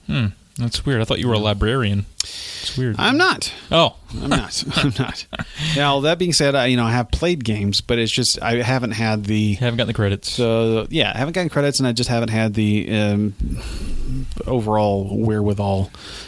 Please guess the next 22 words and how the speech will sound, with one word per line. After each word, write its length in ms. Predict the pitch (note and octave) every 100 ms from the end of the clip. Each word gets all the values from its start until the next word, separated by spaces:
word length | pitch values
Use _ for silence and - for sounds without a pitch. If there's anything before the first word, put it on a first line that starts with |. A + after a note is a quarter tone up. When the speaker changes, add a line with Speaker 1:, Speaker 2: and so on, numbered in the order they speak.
| -
Speaker 2:
to 320 | - G2+ G2 - - -
engage 420 | A2+ G#2+ G#2+ G2+
in 80 | G2+
something. 340 | A2 G2 G#2
Now, 160 | G#2+ G#2+
I, 220 | A2 A2+
I 120 | G2+
did 380 | G#2 A2+ A2 G#2 - A2
dive 240 | A2 G#2 G2+
into 180 | G2
one, 300 | G2 G2 G2+ - - - - -
uh, 160 | G2+ G2
a 100 | G#2
bit, 400 | G2+ G#2 G#2 - -
but 100 | -
I'll 60 | G2+
get 120 | G#2
into 120 | G2+ G2+
that 180 | G#2+
in 120 | - G#2
a 40 |
minute. 200 | F2+ -